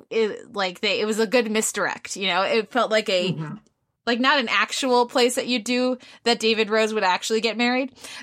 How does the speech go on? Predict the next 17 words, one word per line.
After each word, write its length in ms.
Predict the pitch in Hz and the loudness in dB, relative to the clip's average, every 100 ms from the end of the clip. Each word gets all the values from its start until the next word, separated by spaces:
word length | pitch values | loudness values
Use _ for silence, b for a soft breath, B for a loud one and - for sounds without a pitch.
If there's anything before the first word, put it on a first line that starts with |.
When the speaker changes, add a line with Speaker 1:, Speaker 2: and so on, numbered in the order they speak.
| - | -4
Speaker 1:
but 120 | 233 | 0
the 80 | 226 | 2
kind 240 | 254 233 | 2 0
of 100 | 233 | -2
place 360 | - 226 208 - | 0 2 2 0
that 200 | 208 185 | 0 0
a 60 | 175 | -2
T 220 | - 233 | -2 0
V 100 | 214 | 0
show 460 | - 233 233 254 - - | 2 4 4 2 -6 -2
would 200 | 233 226 | 0 2
have 240 | 220 214 | 2 2
its 180 | 220 226 | -2 -2
main 140 | 226 | -4
character 320 | 214 233 226 220 | 0 0 0 0
get 160 | 233 | 0
married. 340 | 240 247 269 | 0 0 0